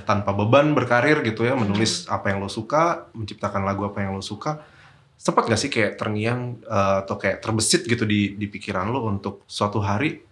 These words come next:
Speaker 1: "Gue masih terus penyanyi nggak ya?" gitu. Maksudnya,
Speaker 2: Mm-mm.
Speaker 1: atau, atau lo berpikir?
Speaker 2: Iya, takut.
Speaker 1: Apa?
Speaker 2: Itu kayak,
Speaker 1: <laughs>
Speaker 2: iya, suatu saat aku akan menjadi tidak relevan lagi. Kayak gitu tuh kayak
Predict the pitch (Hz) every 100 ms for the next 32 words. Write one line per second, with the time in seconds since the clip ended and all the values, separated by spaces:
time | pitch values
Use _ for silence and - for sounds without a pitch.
0 | _ _ _ - 123 143 120 113 101 98
1 | _ _ _ _ _ _ _ - 104 -
2 | 104 107 120 92 113 95 - - _ _
3 | 202 254 - 190 175 - 170 190 107 101
4 | 107 107 127 - 110 - 98 107 - -
5 | - 220 233 180 170 196 - 165 - _
6 | _ _ _ _ - - - 113 - -
7 | - 240 262 220 202 202 - 160 - 151
8 | - - - - - 277 285 277 277 -
9 | 254 - 247 262 247 254 269 262 233 220
10 | 202 214 214 220 214 214 214 196 196 202
11 | 202 202 196 196 220 240 247 294 415 -
12 | 254 226 - -